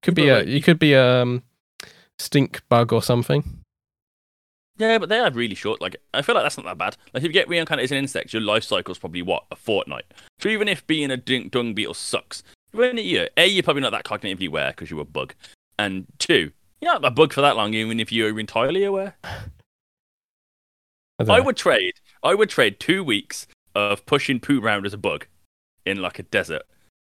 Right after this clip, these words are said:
Speaker 2: for most of my school years.
Speaker 1: <laughs> Okay.
Speaker 2: Just, like, it wasn't enjoyable for the most part. And most of my maths lessons,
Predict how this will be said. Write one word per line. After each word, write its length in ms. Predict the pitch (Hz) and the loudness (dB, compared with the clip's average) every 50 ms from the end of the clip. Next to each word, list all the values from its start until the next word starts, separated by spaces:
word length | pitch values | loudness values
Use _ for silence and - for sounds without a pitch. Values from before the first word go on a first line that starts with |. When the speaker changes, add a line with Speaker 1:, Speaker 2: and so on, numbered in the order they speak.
| _ _ _ _ - | _ _ _ _ -10
Speaker 2:
for 600 | - 117 117 110 104 104 101 101 101 98 92 - _ _ _ _ _ _ _ _ _ _ _ _ _ _ _ _ _ _ - | -4 -2 0 0 0 0 0 0 0 0 0 0 _ _ _ _ _ _ _ _ _ _ _ _ _ _ _ _ _ _ -8
most 600 | 113 120 123 131 131 127 143 143 - - - 139 | -6 -4 0 2 4 4 4 2 0 -4 -4 -4
of 80 | 135 139 | -2 -2
my 120 | 143 139 | -2 -2
school 300 | 135 - - 143 143 143 | -2 -2 -2 -2 0 0
years. 320 | 147 147 147 151 - - _ _ _ _ _ _ _ _ _ - | 0 0 -2 -2 -4 -8 _ _ _ _ _ _ _ _ _ -2
Speaker 1:
<laughs> 80 | - 605 571 494 - - | -2 -2 -2 0 4 4
Okay. 540 | 160 - - - - - - - 151 - - _ - - - _ - - - _ - - - _ _ - - _ - - | 4 4 2 0 -2 -2 2 2 2 2 0 _ -14 -14 -10 _ -10 -10 -10 _ -8 -10 -10 _ _ -20 -20 _ -2 0
Speaker 2:
Just, 240 | 226 - - - 202 | 0 0 2 2 2
like, 200 | 180 - - 202 | 2 2 0 -6
it 140 | 202 - - | -4 2 4
wasn't 200 | 196 196 190 - - 190 | 4 4 2 0 -4 -12
enjoyable 360 | 170 139 160 156 151 151 156 | -6 -2 0 2 2 0 -2
for 20 | 139 | -2
the 100 | 139 139 | -2 0
most 180 | 135 135 135 | 0 0 0
part. 200 | - 110 - - - - - - - - _ - | 0 -2 -2 -2 -8 -18 -18 -18 -18 -10 _ -2
And 100 | 180 208 | 0 2
most 140 | 220 226 - | 4 4 4
of 40 | 214 | 4
my 40 | 185 | 4
maths 240 | 165 165 160 - | 4 4 4 4
lessons, 340 | 170 170 - 165 165 170 139 | 4 2 2 2 -2 -4 -6